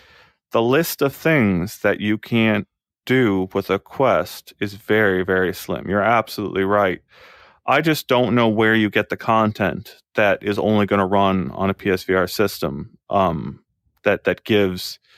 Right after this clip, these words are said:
huge reasons to only get that system. Like,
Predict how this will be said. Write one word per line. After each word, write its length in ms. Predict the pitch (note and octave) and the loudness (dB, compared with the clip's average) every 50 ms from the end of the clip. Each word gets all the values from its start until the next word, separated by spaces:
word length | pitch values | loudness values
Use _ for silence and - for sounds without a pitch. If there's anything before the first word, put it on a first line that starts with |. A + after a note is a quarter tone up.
| - - - - - _ _ _ _ _ _ _ _ _ _ _ _ _ _ | -20 -20 -20 -20 -20 _ _ _ _ _ _ _ _ _ _ _ _ _ _
huge 460 | - - - D#3 C#3 A#2+ A2 G2 - | -12 -2 0 2 4 4 2 2 0
reasons 480 | A2 G#2+ G#2 G2+ F#2 G2 F2+ E2+ E2+ - | 0 0 2 0 0 0 -2 -2 -4 -4
to 100 | - - - | -8 -6 -2
only 240 | G2 G2 F#2+ F#2+ F#2 | -2 0 2 0 0
get 360 | F2+ - G2 F#2 F#2 E2 - - _ _ _ _ _ _ _ - | 0 0 0 0 2 0 -2 -6 _ _ _ _ _ _ _ -2
that 220 | G2+ F#2 - - | 0 0 0 -2
system. 440 | - - A#2+ A#2 - - B1+ A#1 B1+ | -2 -2 -2 -2 -2 -8 -10 -8 -6
Like, 240 | C#2 E2 F2+ F#2 | -4 -4 -6 -6